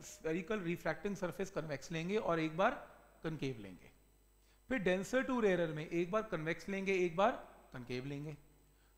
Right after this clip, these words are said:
तो result आएगा, convex में दो type की image बनेगी, real भी बनेगी, virtual भी बनेगी। Concave में सिर्फ virtual बनेगी, convex के अंदर real बनेगी और कनकेव में virtual बनेगी। तो कुल मिला के आज हम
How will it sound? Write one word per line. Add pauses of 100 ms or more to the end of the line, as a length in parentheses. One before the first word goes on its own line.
(120)
तो
result
आएगा,
convex
में
दो
type
की
image
बनेगी,
real
भी
बनेगी,
virtual
भी
बनेगी। (760)
Concave
में
सिर्फ
virtual
बनेगी, (680)
convex
के
अंदर
real
बनेगी
और
कनकेव
में
virtual
बनेगी। (120)
तो
कुल
मिला
के (100)
आज
हम